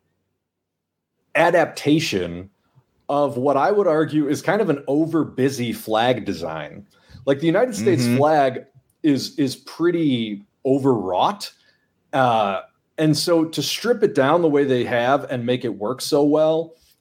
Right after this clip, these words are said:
Speaker 1: and to do some things that you really don't see in a lot of superhero costumes,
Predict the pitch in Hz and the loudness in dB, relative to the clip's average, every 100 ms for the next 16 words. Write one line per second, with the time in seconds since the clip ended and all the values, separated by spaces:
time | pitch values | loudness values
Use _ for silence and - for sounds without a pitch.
0 | _ - 269 320 320 170 233 240 214 202 | _ -2 2 2 0 0 0 2 0 0
1 | 196 175 147 143 135 190 320 175 110 101 | 0 2 0 0 -2 0 2 2 0 -2
2 | - 208 208 113 110 101 - 202 127 117 | -6 -2 0 2 2 0 -2 -2 2 2
3 | - 117 113 127 113 | 2 0 0 -2 -4